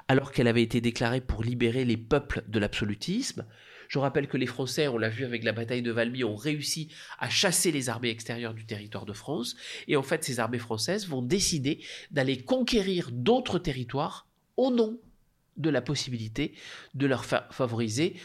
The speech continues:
de leur faire expérimenter la révolution, les droits et l'égalité. Alors, euh, on va par exemple en mille sept cent quatre-vingt-quatorze annexer la Belgique et la rive gauche du Rhin.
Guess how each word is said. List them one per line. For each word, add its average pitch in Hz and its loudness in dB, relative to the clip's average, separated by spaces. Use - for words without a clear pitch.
de 127 -4
leur 117 0
faire 117 0
expérimenter 127 -2
la 160 2
révolution, 117 0
les 127 2
droits 127 -2
et 135 2
l'égalité. 123 0
Alors, 127 4
euh, 98 4
on 139 4
va 131 2
par 117 2
exemple 120 2
en - 4
mille 113 2
sept 113 2
cent 120 2
quatre-vingt-quatorze 117 2
annexer 120 2
la 117 6
Belgique 160 4
et 104 4
la 101 2
rive 113 2
gauche 120 4
du 147 6
Rhin. 143 2